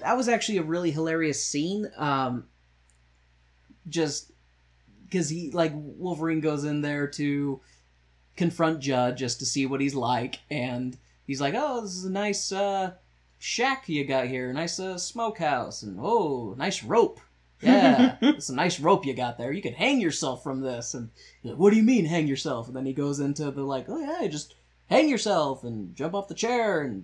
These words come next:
Speaker 1: five
Speaker 2: Mm-hmm.
Speaker 1: minutes you'd be dead, and
Speaker 2: Yep.
Speaker 1: all the girls would cry at your funeral and sing
Speaker 2: Mm-hmm.
Speaker 1: about what a great guy you were." And I just, he is, wow, Wolvie, you're cold. You're a cold, devious bastard. And I almost feel bad for Judd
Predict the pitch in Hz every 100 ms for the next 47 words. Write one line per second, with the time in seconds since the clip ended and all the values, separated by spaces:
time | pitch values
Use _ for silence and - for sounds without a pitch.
0 | - 170 175 151 185 208 - 185 202 180
1 | 247 247 214 151 127 110 - 147 143 185
2 | 233 170 156 220 226 196 160 147 143 _
3 | _ - 254 254 240 214 185 180 - 220
4 | 262 254 226 202 175 160 151 170 240 233
5 | 196 196 180 175 - - 233 196 165 240
6 | 208 180 208 202 175 156 147 139 135 127
7 | 127 123 - - _ - 156 151 139 -
8 | _ - 180 208 185 147 - _ _ _
9 | - 165 170 143 - 160 254 269 269 254
10 | 240 - 117 180 233 - 196 165 120 117
11 | - 170 165 - 196 220 151 196 185 175
12 | 160 151 156 156 147 113 110 127 131 135
13 | 127 190 277 277 254 - 254 226 185 220
14 | 220 151 120 135 220 285